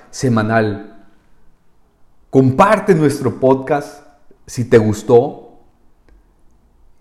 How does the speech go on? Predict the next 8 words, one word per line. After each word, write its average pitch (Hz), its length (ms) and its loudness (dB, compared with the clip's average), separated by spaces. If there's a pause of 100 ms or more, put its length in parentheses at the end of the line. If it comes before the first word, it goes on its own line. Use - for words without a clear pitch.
Envíanos 165 1000 2 (640)
tus 127 580 4
comentarios 135 1000 0 (1080)
mediante 113 480 0
las 110 180 0
diversas 123 440 2
redes 120 260 0
sociales. 120 720 -6